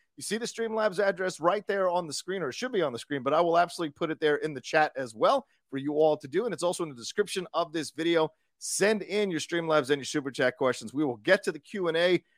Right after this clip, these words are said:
section of the show in just a little bit. We're gonna talk about some subjects first. You know how the Geek Buddies work if, uh, you've been with us for a while. If not, if you're new and you're trying this out,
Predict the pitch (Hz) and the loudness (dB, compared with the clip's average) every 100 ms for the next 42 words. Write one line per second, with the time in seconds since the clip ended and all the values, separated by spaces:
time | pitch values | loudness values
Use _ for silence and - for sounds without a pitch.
0 | _ - - 226 - 220 190 175 190 196 | _ -6 4 4 4 0 0 0 6 8
1 | 196 156 120 175 175 175 170 160 185 147 | 6 2 0 -2 -2 -6 -4 -2 -2 -4
2 | 185 175 - 196 202 165 160 - 127 - | -6 -8 -4 -4 -2 -4 -6 -6 -8 2
3 | 175 147 156 - 175 - _ _ _ 147 | 2 2 -6 -2 -4 -4 _ _ _ -10
4 | 170 180 190 170 196 190 190 135 151 185 | 0 2 2 0 -2 2 2 2 0 0
5 | - 147 - 139 131 135 156 156 160 151 | 0 -2 2 2 2 0 2 4 4 2
6 | - 143 151 147 160 131 123 214 185 - | 4 6 6 4 0 -2 0 2 2 -2
7 | 123 123 202 294 165 101 139 127 113 131 | -10 -2 0 0 -2 0 0 0 0 2
8 | 127 | 0